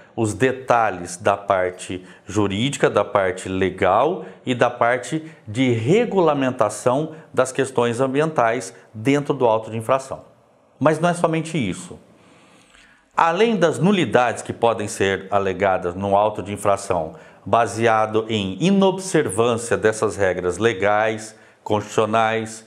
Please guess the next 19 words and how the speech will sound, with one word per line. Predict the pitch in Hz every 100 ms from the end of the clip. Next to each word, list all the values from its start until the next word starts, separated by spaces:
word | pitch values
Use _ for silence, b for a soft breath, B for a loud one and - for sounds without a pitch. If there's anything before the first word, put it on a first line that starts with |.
| b b b -
infraconstitucionais | 107 - 104 110 104 - 107 110 107 110 107 - -
e | 110
regulamentares, | 95 135 123 101 95 92 127 139 92 87 - b b b b _
há | 147 165
principalmente | 170 - 226 269 - - 131 113 123 143 - -
as | 127 -
questões | 120 110 - 139 156 B B B -
técnicas, | 170 143 190 180 - 156 - - - b b b _
porque | - 117 135
o | 123
meio | 120 120 107
ambiente, | 101 92 90 123 -
o | 104
trato | - - 143 - 117
do | 104
meio | 98 90
ambiente, | 87 85 87 113 117 -
ele | 117 113 110
é | 95 - -